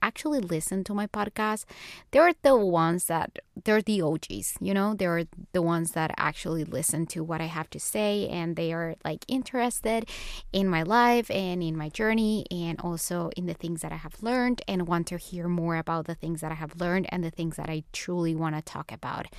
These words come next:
And it's not only about, like, "Oh my God, what I eat in a day," but it's more about, like,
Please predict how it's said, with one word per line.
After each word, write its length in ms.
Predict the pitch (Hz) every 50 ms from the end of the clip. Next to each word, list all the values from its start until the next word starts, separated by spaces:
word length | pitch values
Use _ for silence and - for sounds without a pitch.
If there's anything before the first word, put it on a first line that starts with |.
| - - - - - - -
And 120 | - 165
it's 200 | 160 160 - -
not 200 | - 170 170 160
only 260 | 165 160 165 165 160
about, 300 | 156 151 160 160 160 151
like, 220 | 165 160 156 151 -
"Oh 80 | - 202
my 120 | 208 208
God, 180 | 208 233 208 185
what 180 | 180 185 180 185
I 40 | 190
eat 160 | 190 175 190
in 100 | 185 180
a 80 | 170
day," 240 | 160 - 165 151 147 147
but 280 | - 156 156 - - -
it's 180 | 175 165 -
more 200 | - 170 165 165
about, 240 | 165 - 160 160 151
like, 160 | 151 156 156